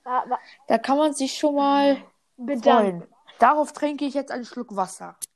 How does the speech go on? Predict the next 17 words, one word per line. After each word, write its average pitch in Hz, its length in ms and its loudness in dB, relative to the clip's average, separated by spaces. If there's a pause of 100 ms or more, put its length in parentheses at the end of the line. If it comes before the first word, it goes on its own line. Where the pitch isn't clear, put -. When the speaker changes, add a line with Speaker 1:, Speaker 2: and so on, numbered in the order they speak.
(720)
Speaker 1:
Super. 226 520 -8 (840)
Ähm, 240 340 -6
was 254 200 -4
ich 240 100 -20
sagen 269 340 0
wollte, 262 260 0
ist, 240 220 -6
warst 277 280 0
du - 40 -8
schon 277 240 -6
mal 262 240 0
in 240 120 -4
einem 247 320 -4
drei 233 280 -4
D 240 340 -6
Film? 202 440 -12 (1800)
Speaker 2:
Ja, 185 460 -6